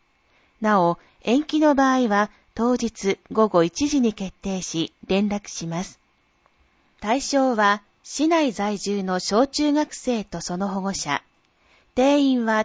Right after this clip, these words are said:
抽選で十組。お申し込み、お問い合わせは、七月二十二日水曜日までに、環境課へ電話、または直接お越しください。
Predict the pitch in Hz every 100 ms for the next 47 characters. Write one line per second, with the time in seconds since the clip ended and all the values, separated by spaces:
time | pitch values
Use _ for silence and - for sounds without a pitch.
0 | - - 262 277 285 277 262 254 254 240
1 | - 175 156 - _ _ _ _ _ _
2 | _ _ _ - 214 302 311 - 277 254
3 | 240 - 185 185 247 269 254 240 233 214
4 | 180 196 - _ _ - 302 302 302 311
5 | 285 294 247 233 185 185 208 208 202 -
6 | 247 294 311 285 220 208 190 156 151 -
7 | _ _ _ 208 233 262 277 262 247 240
8 | 233 202 214 196 180 175 _ _ _ 208
9 | 214 247 214 - 180 - 269 294 285 277
10 | - 254 254 - 240 196